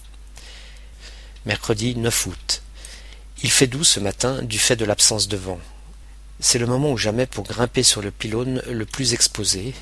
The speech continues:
et où un des brins de l'antenne a cassé à force d'être secoué et vrillé par les vents capricieux. Dès que j'aurai un petit moment de libre, je descendrai sur la plage, ou plutôt sur les pentes qui dominent la plage,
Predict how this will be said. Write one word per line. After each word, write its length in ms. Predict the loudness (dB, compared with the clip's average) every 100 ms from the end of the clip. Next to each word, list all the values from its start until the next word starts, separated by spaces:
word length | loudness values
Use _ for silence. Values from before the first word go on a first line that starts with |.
| -14 -18 -4
et 100 | 0
où 160 | 2 4
un 100 | 4
des 140 | 2
brins 260 | 0 2 4
de 80 | 4
l'antenne 360 | 0 2 2
a 80 | 2
cassé 440 | 2 4 6 4 0
à 60 |
force 360 | 0 0 2 0
d'être 400 | -2 -4 -2 4
secoué 520 | 4 4 -2 -6 -4
et 40 |
vrillé 400 | -2 -2 0 -2
par 180 | -2 -6
les 80 | -6
vents 160 | -6 -6
capricieux. 560 | -6 -4 0 0 0 -10 -18 -18 -14 -14 -14 -16 -16 -16 -18 -18 -4
Dès 140 | 0 2
que 120 | 4
j'aurai 220 | 2 0
un 80 | 0
petit 280 | 0 -2 0
moment 220 | 0 -2
de 100 | -2
libre, 380 | -2 -2 -4 -12 -10
je 160 | -6 0
descendrai 520 | 4 6 4 2 2
sur 180 | 2 2
la 100 | -2
plage, 420 | 0 0 0 -4 -10 -14 -16 -12 -10
ou 40 |
plutôt 280 | -6 -2 0
sur 180 | 2 0
les 100 | 0
pentes 400 | 0 2 4 2
qui 120 | 0
dominent 260 | -4 -2 -2
la 80 | -4
plage, 420 | 0 0 0 -4